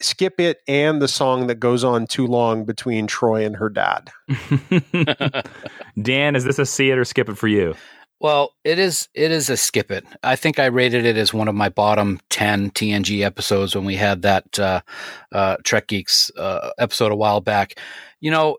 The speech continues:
Speaker 3: it, it would have been, it's, it's nice. We talked about it a little bit at the beginning here. We're starting to meet family members, uh, of the crew, and we're finally meeting Deanna, who, Deanna's sister, who, by the way, is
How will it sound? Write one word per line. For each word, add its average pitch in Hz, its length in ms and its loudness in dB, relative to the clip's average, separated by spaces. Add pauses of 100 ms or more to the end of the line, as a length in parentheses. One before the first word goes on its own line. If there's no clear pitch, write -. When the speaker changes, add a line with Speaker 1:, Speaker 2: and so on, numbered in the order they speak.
Speaker 3:
it, 151 160 0
it 190 140 2
would 214 100 2
have 214 60 2
been, 196 160 2
it's, 165 240 -2
it's 160 240 -2
nice. 160 320 2
We 151 80 -2
talked 151 240 0
about 143 200 2
it 135 80 0
a 131 40 -2
little 127 180 0
bit 131 160 0
at 123 120 -4
the 113 40 -18
beginning 127 460 2
here. 117 280 0 (280)
We're 151 80 0
starting 185 320 2
to 143 80 0
meet 147 180 0
family 139 380 2
members, 139 600 2 (100)
uh, 120 280 2
of 123 200 -2
the - 80 -2
crew, 131 520 2
and 120 440 0
we're 131 100 2
finally 156 480 0
meeting 139 540 0 (420)
Deanna, 135 560 0
who, 120 460 -8
Deanna's 127 420 -2
sister, 190 640 0
who, 131 540 -2 (100)
by 131 160 2
the 127 100 0
way, 123 280 2
is 101 320 -6